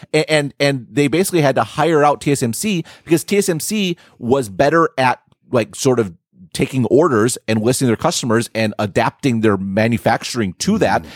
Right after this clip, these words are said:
Speaker 1: And Intel was so locked into how they did things, they couldn't adapt even for their own
Speaker 2: Mm.
Speaker 1: product. A-, and, and they got, it's, we talked about this, remember a few, it was a few podcasts ago where I talked about this idea where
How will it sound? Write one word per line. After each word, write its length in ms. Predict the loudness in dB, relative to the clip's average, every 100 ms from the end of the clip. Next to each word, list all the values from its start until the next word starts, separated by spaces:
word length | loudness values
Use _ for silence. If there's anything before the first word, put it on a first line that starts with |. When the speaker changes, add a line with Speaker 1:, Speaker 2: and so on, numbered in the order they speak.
| -6 -4
Speaker 1:
And 120 | -2
Intel 360 | -2 2 2
was 180 | 2 0
so 340 | -4 -2 2 4
locked 680 | 4 2 2 0 -2 -4
into 340 | -4 -4 -4 -4
how 260 | 0 0
they 160 | 0 -4
did 280 | -4 -6 -4
things, 280 | -8 -8 -14 -8 -2
they 100 | -2
couldn't 280 | 0 -2
adapt 400 | 0 2 2 0 _
even 300 | -2 0 -2
for 300 | 0 2 4
their 180 | 2 2 2
own 340 | 2 2 -2
Speaker 2:
Mm. 160 | -10 -18 _ _ _ _
Speaker 1:
product. 480 | 0 0 0 _ -20 _ -20 -10 -2
A-, 180 | 0 2
and, 280 | 0 -2 -2
and 200 | -2 2
they 100 | 2
got, 300 | 2 0 -4
it's, 140 | -6 -6 -2 -2 -2 -12 _ -16
we 140 | -6 0
talked 200 | 0 0
about 100 | -2
this, 160 | -4 -4
remember 260 | -2 2
a 60 | 0
few, 320 | 2 2 0 _ _
it 80 | -2
was 100 | -2
a 40 | -2
few 180 | -4
podcasts 380 | -2 -2 -2 -4
ago 240 | -6 -8 -12 -20 -18
where 140 | 0 2
I 80 | 2
talked 200 | 0 0
about 20 |
this 100 | 0
idea 320 | 2 2 2
where 320 | 0 -2 -4